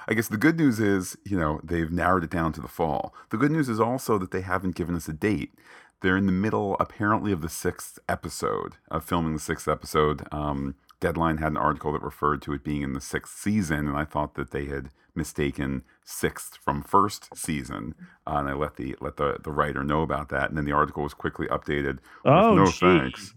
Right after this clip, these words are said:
Speaker 2: gee,
Speaker 1: Um,
Speaker 2: the, the Deadline, that a, a With It organization would do that, and, and one, uh,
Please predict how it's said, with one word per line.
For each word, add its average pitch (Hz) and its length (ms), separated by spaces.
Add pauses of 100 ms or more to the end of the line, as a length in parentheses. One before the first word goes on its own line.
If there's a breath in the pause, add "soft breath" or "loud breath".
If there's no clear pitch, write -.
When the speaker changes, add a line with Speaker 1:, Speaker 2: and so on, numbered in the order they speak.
(140)
Speaker 2:
gee, 139 400
Speaker 1:
Um, 76 340
Speaker 2:
the, 139 220
the 135 320
Deadline, 123 840
that 127 380
a, 127 380
a 127 60
With 131 320
It 143 300
organization 123 880
would 113 180
do 113 180
that, 104 440
and, 110 360
and 117 300
one, 117 440 (480 loud breath)
uh, 110 440